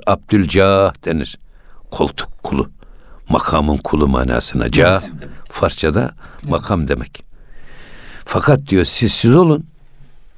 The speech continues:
Speaker 1: Abdullah olun, Allah'a kul olun. Allah'a kul olan adam bütün kulluklardan kurtulur. Etrafımızda o kadar çok bizden kulluk bekleyen, ilahlık taslayan şey var ki.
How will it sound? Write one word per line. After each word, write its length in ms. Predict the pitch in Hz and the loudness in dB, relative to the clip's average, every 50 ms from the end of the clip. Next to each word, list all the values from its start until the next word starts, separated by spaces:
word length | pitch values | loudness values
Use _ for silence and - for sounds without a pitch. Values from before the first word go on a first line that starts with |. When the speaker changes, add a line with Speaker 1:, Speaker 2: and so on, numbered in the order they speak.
| - - - - | -20 -8 -6 -6
Speaker 1:
Abdullah 500 | 143 - - - 92 87 98 90 73 - | -4 -2 0 0 2 4 4 2 2 0
olun, 260 | 71 65 64 65 67 - | -4 -6 -6 -8 -6 -4
Allah'a 420 | - 76 73 73 78 69 - - - | -2 0 2 2 2 2 0 -2 -4
kul 220 | - - - 71 | -4 -4 -2 0
olun. 140 | 64 58 - - - - - - - - - - - - - - - - - - - - - - - - | 0 0 -2 -4 -10 -16 -16 -16 -16 -16 -16 -18 -18 -18 -18 -20 -20 -20 -18 -18 -18 -16 -16 -18 -6 0
Allah'a 420 | - 87 87 98 104 95 95 101 - | 2 4 6 6 4 4 2 0 -4
kul 220 | - - - 101 | -4 -2 2 4
olan 240 | 107 98 85 78 73 | 4 4 4 4 2
adam 320 | 76 71 73 104 - - - _ - - - - - - - - - - - - - | 0 0 0 0 -2 -2 -6 _ -20 -20 -20 -20 -20 -20 -20 -20 -20 -20 -8 -4 -2
bütün 280 | 131 - - 175 175 131 | -2 0 4 4 4 4
kulluklardan 720 | - - - 101 92 87 82 - - 87 80 76 82 78 | 2 0 -2 0 0 0 0 0 2 2 2 2 0 -2
kurtulur. 540 | 69 - - 73 - - 69 67 - - - - - - - - - - - - - - - - - - | -2 -2 -4 -4 -4 -4 -6 -8 -8 -12 -16 -18 -20 -20 -20 -20 -20 -20 -20 -20 -20 -18 -18 -20 -2 2
Etrafımızda 720 | - 123 - - 151 143 139 123 120 135 135 135 113 123 127 | 2 4 4 6 6 6 6 4 2 0 0 0 2 2 2
o 140 | - 131 123 | 4 4 4
kadar 240 | 131 110 110 107 | 4 4 2 0
çok 280 | - - 123 117 - - | 0 0 -2 -2 0 2
bizden 280 | 117 104 98 120 113 95 | 2 2 4 2 2 0
kulluk 420 | - - 110 110 120 120 - - | 0 0 2 2 2 2 2 2
bekleyen, 420 | 104 95 - - - 98 85 85 85 | 2 2 2 2 2 4 4 2 2
ilahlık 440 | - 110 98 104 95 87 117 90 - | 2 2 4 4 4 2 0 0 0
taslayan 380 | - 101 90 - - 104 98 82 | -2 -2 -2 0 0 0 0 0
şey 220 | - 104 95 90 | 2 2 2 4
var 140 | 92 98 90 | 4 2 2
ki. 200 | - - - 67 | 0 -4 -10 -10